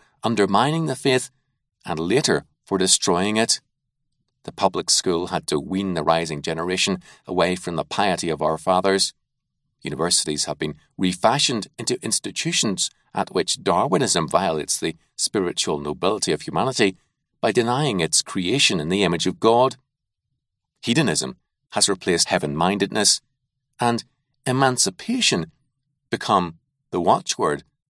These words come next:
by which people tampered with the bond of marriage, with the respect children owe to their parents, with the moral seriousness of our national manners. This went on until first philosophy,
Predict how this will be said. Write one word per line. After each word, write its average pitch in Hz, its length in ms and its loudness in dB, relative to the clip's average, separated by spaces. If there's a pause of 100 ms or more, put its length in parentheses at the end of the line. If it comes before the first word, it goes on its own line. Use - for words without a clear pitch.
(140)
by 107 220 0
which 80 260 -2
people 76 340 -6
tampered 92 500 -2
with - 220 -8
the - 80 -6
bond 87 340 -4
of 69 120 -10
marriage, 95 540 0 (460)
with - 120 -6
the 67 80 -2
respect - 420 0
children 78 400 -4
owe 87 180 -2
to 76 120 -6
their 69 140 -4
parents, 101 520 0 (540)
with 123 100 -10
the 98 80 0
moral 98 260 2
seriousness 107 680 0
of 85 120 -6
our 76 220 2
national 80 440 -2
manners. 113 480 0 (960)
This - 200 -4
went 73 200 -6
on 80 240 2 (200)
until 85 340 -4
first - 340 -2
philosophy, 110 560 2